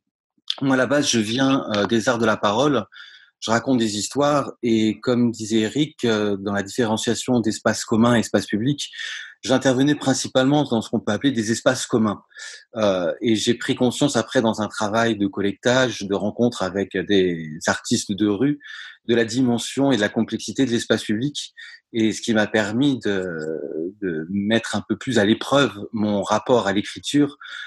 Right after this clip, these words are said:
et à ma prise de parole et aux enjeux qu'il y avait avec ça, euh, en étant en extérieur, face à des gens non convoqués, convoqués, euh, dans une scène à trois cent soixante degrés, comme, euh,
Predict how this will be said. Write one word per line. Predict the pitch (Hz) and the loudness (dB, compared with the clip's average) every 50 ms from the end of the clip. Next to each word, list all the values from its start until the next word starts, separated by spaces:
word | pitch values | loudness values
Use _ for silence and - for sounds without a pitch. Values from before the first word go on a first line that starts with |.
| - - | -16 -6
et | - 117 | 0 2
à | 104 | 2
ma | 104 107 107 | 4 2 2
prise | - - 135 117 | 2 0 0 2
de | 101 113 | 2 0
parole | 104 - 113 107 98 107 123 139 139 127 120 104 78 - | 0 2 0 0 2 2 2 4 4 4 2 0 -2 -2
et | 113 101 | 0 2
aux | 101 101 98 98 | 2 2 2 2
enjeux | 123 127 123 113 - 143 143 135 - | 2 2 2 2 2 2 0 0 0
qu'il | - - 113 107 | -4 -2 0 2
y | 101 104 | 2 2
avait | 104 98 110 | 2 2 2
avec | 117 107 101 98 92 | 2 2 0 -2 -4
ça, | - - 123 123 123 120 - - | -2 0 0 2 2 2 0 0
euh, | 101 98 92 90 85 82 - - | -2 -2 -2 -2 -2 -6 -8 -8
en | - 92 95 | -8 -6 -2
étant | 95 98 92 - 120 120 120 120 | -2 -2 0 2 2 2 2 2
en | - 113 110 | 2 2 2
extérieur, | 110 - - - 117 101 90 98 107 117 123 120 - _ - - - - - - - _ _ | 2 0 -2 -2 -2 -2 0 0 0 0 0 -2 -4 _ -20 -18 -18 -16 -16 -18 -20 _ _
face | - 120 123 - | 0 0 2 2
à | 117 | 0
des | 107 104 104 | 2 2 0
gens | 98 95 117 123 131 | 2 2 2 2 4
non | 127 131 127 | 4 2 2
convoqués, | 113 - 110 98 107 101 - - 139 135 131 | 0 -2 -2 0 0 -2 0 0 -2 -2 0
convoqués, | - 113 101 92 101 101 95 - - 120 127 127 127 123 104 | 0 -2 0 0 -2 -4 -2 -2 0 2 2 4 4 2 2
euh, | 95 92 92 90 85 _ - - - - _ _ | 2 0 -2 -2 -6 _ -18 -18 -18 -20 _ _
dans | 110 104 | -2 0
une | 98 107 107 | 2 0 0
scène | - - 131 127 113 | 2 2 2 2 2
à | 104 | 0
trois | - - 113 | 2 2 0
cent | 110 - - | 0 0 -6
soixante | - - - 113 104 | -6 0 0 0 2
degrés, | 98 101 92 92 110 120 120 - | 2 0 0 0 0 0 0 0
comme, | - 101 98 92 90 | -2 -4 -2 -2 -2
euh, | 87 | -4